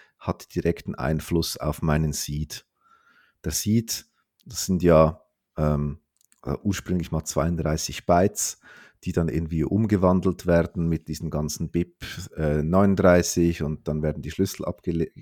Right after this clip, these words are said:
äh, ähm, abgeleitet mit bip zweiunddreißig. Also ich habe im Prinzip ein Kerngeheimnis und davon kann ich alle meine privaten, alle meine,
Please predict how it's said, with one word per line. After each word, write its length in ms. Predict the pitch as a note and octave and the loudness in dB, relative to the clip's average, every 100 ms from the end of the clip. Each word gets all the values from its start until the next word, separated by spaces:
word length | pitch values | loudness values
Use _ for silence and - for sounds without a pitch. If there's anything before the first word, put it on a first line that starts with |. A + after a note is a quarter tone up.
| - | -12
äh, 220 | - - D#2 | -8 -4 -4
ähm, 160 | - | -4
abgeleitet 680 | E2 - F2 D#2 D#2+ - - | -6 -4 -2 0 -2 -4 -8
mit 180 | C#2+ - | -10 -8
bip 200 | D#2 - | -8 -8
zweiunddreißig. 960 | - D2 D#2 D#2 D2+ D2+ - D#2 - - - - - - _ _ _ _ _ _ _ - | -6 -4 -4 -2 -2 -4 -6 -10 -12 -20 -20 -20 -20 -20 _ _ _ _ _ _ _ -4
Also 180 | G2+ | 0
ich 100 | G#2 | 4
habe 160 | B2+ A2+ | 6 6
im 100 | G#2 | 4
Prinzip 540 | G2+ G2 - G2+ - _ | 2 0 -2 -6 -8 _
ein 180 | F#2+ F2+ | -8 -8
Kerngeheimnis 1300 | - G2+ G2 A#2+ A2+ G2+ E2+ G2 B2 B2+ D3+ - - _ _ - | -2 0 0 0 -4 -4 0 2 2 0 -2 -8 -12 _ _ -16
und 260 | - - | -14 -6
davon 360 | F2+ - F#2 F2+ | -6 -4 -4 -4
kann 180 | - E2+ | -6 -8
ich 200 | - - | -4 0
alle 280 | E2+ F#2 | 2 4
meine 260 | F2+ E2+ E2+ | 2 0 -2
privaten, 640 | - E2+ - D#2 E2+ - | -4 -10 -4 -4 -4 -6
alle 220 | - E2+ F2+ | -2 0 0
meine, 280 | E2+ E2 | 0 -4